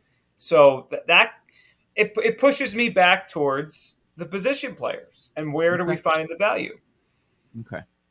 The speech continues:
Speaker 1: All right, I saw yesterday Seiya Suzuki hit a couple home runs or a home run in a rehab game. Can he jump back in this at eighteen to one? I mean, he was the odds-on favorite.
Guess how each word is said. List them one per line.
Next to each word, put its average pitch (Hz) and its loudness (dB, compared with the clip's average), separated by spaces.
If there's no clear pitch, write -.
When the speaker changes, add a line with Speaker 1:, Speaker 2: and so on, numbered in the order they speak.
Speaker 1:
All 190 2
right, 175 2
I 208 4
saw 302 4
yesterday 240 2
Seiya 208 0
Suzuki 185 -8
hit 165 -2
a 151 -2
couple 170 -2
home 165 -2
runs 160 0
or 123 0
a 113 -6
home 156 -2
run 156 0
in 147 -4
a 127 0
rehab 160 0
game. 196 -6
Can 214 -2
he 320 2
jump 349 -2
back 302 2
in 240 2
this 294 -4
at 175 0
eighteen 214 -2
to 208 -2
one? 190 2
I 196 0
mean, 202 -2
he 277 -2
was 339 -2
the 208 -4
odds-on 208 4
favorite. 143 -8